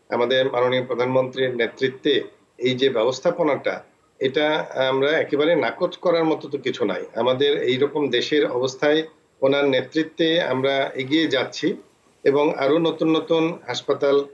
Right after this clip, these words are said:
এই ব্যবস্থা, আহ, চিকিৎসার ব্যবস্থা করা হচ্ছে। এর মধ্য দিয়ে অবশ্যই আমরা, আহ, আর একটু আরো ভালো রেজাল্ট পাবো এবং আমাদের এই বর্তমানে যে পাঁচ থেকে প্রায় ছ হাজার রোগীর মধ্যে,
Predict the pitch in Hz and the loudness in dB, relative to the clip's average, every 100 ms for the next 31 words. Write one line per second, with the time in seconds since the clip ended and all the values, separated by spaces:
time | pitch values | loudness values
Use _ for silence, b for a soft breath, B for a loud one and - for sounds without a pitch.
0 | - _ _ _ - 123 127 127 123 127 | -20 _ _ _ -6 0 0 0 0 0
1 | - 139 135 - 123 117 113 - 135 131 | -2 0 0 -2 -8 -6 -6 -4 -2 -2
2 | 139 123 120 117 - 135 - _ _ _ | 0 0 0 -2 -2 -2 -4 _ _ _
3 | 120 123 127 151 - 180 - b b b | 0 0 0 -4 -2 -2 -4 b b b
4 | 165 170 175 170 202 180 170 180 143 151 | 0 2 2 0 0 2 2 2 2 2
5 | - 190 175 139 131 123 117 - _ _ | 2 2 2 2 2 0 -2 -8 _ _
6 | - 123 123 135 135 151 156 151 180 165 | -4 -2 0 0 -2 -2 -2 0 0 0
7 | 165 160 143 135 131 127 - 101 90 - | 0 0 0 -2 -4 -4 -4 -4 -4 -12
8 | _ _ _ 151 151 147 151 139 135 143 | _ _ _ -2 0 0 0 0 0 0
9 | 151 139 139 147 139 131 131 147 143 135 | 0 2 0 0 0 -4 0 0 0 0
10 | 139 - 135 127 - - 139 135 135 143 | -2 0 -2 -2 -6 -4 0 0 0 0
11 | 147 147 131 143 151 147 135 139 143 139 | 0 0 0 2 0 2 0 2 0 0
12 | 135 151 135 | 0 2 2